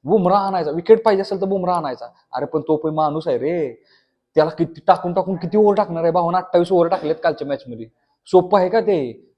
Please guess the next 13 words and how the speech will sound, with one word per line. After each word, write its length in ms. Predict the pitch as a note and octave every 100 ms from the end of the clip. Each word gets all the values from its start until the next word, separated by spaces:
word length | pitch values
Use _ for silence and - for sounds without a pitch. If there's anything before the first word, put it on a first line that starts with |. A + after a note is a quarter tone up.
| _
अठ्ठावीस 360 | D#3 - F#3+ F#3
ओव्हर 180 | F#3+ F3+
टाकून 200 | F3+ G3
सहा 220 | G#3 F3
विकेट 180 | F3 E3
घेतलेत, 320 | D#3+ C3 C#3
पण 120 | D#3+
बाकीच्या 380 | F3 E3 D3+ F3+
दुसरीकडून 480 | F#3 E3+ F3 G3 G3
विकेटच 320 | F#3+ F#3+ A3
भेटणार 220 | A3+ A3+
नाहीत 140 | A#3 G#3
भाई. 140 | G#3+